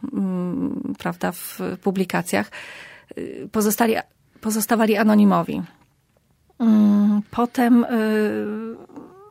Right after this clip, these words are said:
bardzo długo było tak, że oceniało się ich pracę poprzez właśnie ten, y, stopień niewidzialności, y, y, ich oraz języka, jakim tłumaczyli, prawda? Czyli tłumaczenie było znakomite, jeśli się czytało jak po polsku, jeśli się w ogóle nie czuło, że jest tłumaczone.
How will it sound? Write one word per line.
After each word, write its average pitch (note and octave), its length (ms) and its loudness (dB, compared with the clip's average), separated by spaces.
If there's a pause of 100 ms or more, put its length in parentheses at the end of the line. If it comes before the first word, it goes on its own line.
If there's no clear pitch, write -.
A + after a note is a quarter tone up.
(120)
bardzo A3+ 340 2
długo A3 220 2
było G#3+ 260 4
tak, G#3+ 320 0
że G#3 380 2 (560)
oceniało G#3+ 640 4
się G#3 460 0
ich - 160 -6
pracę G#3 720 0
poprzez G#3+ 360 -4
właśnie G#3+ 320 0
ten, G#3+ 320 0
y, G3+ 420 -2
stopień G#3+ 360 0
niewidzialności, G3+ 960 4 (540)
y, A#3 40 0
y, G3+ 580 0
ich B3+ 340 -2
oraz A3 260 2
języka, A#3 380 4
jakim E3+ 260 -4
tłumaczyli, F3+ 520 -4
prawda? A3 340 0
Czyli G#3 280 0
tłumaczenie G#3 440 4
było F3 140 0
znakomite, C#4 680 4
jeśli A#3 360 0
się - 140 -2
czytało G3 460 0
jak G#3 220 0
po G3 120 -2
polsku, - 280 -2
jeśli G3+ 200 -4
się F#3+ 140 -4
w G3 120 -2
ogóle C4 240 4
nie G3+ 120 0
czuło, F#3 260 -2
że G3 120 -2
jest F3 140 -4
tłumaczone. F#3 520 0